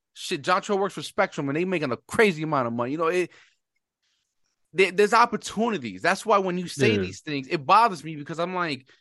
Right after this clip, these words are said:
Speaker 1: the opportunity is there to, I know I said it, like, over and over and over, but that video just sounds so negative to me.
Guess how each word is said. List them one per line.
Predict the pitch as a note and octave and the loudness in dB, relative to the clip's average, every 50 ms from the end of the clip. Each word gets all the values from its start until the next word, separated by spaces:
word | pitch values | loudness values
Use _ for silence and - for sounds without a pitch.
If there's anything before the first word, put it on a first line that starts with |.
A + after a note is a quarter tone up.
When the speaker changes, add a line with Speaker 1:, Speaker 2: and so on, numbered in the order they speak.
| _ _ _ _ | _ _ _ _
Speaker 1:
the | - E3 - | -2 2 2
opportunity | F#3 F#3 - - - _ - - A#3 B3+ A#3+ A3+ G3+ G3+ | 2 0 0 -6 -12 _ -12 -8 -6 -6 -6 -6 -6 -6
is | F#3 E3 C#3+ | -8 -6 -4
there | F3+ F#3 F3 | -4 -4 -4
to, | - - - F3 D#3 - | -6 -8 -8 -6 -4 -2
I | C#3 D#3+ | -2 0
know | F3 F3 | 0 -2
I | |
said | D#3+ - F3 D#3+ | -2 -2 -2 -2
it, | C#3 C3 | -2 -4
like, | A#2+ - | -4 -4
over | C#3 D3 C3+ B2+ | -4 -4 -2 -2
and | B2 B2 | -2 -2
over | C#3+ D3 B2+ | -2 -2 -2
and | C3 C#3 | -2 -4
over, | C#3 B2+ | -4 -2
but | C3 C#3 A#2+ - _ _ _ _ _ _ _ _ _ _ _ _ _ _ _ - B2+ | -2 -2 -2 -4 _ _ _ _ _ _ _ _ _ _ _ _ _ _ _ -20 -4
that | B2 D#3 E3+ G3+ A3+ F#3+ | 0 2 4 4 4 2
video | D#3 E3 A3 B3 A#3 F#3 D3 B2 G#2+ G2+ F#2+ D2+ A2 - | 2 0 2 2 2 2 2 2 2 0 -2 -6 -8 -6
just | - E3+ - - | -6 -6 -6 -2
sounds | - F#3+ F#3 F3+ E3 - | -2 0 0 0 -2 -4
so | - - - - G3 G3+ F#3 | -8 -10 -4 0 2 2 2
negative | E3+ D#3+ D#3+ E3 F3+ F#3+ E3+ E3+ C#3+ C3+ B2+ - - | 2 0 0 0 0 0 -2 -4 -4 -4 -8 -10 -14
to | B2 | -12
me. | A2 G2+ F2+ E2 D#2 | -12 -10 -10 -12 -12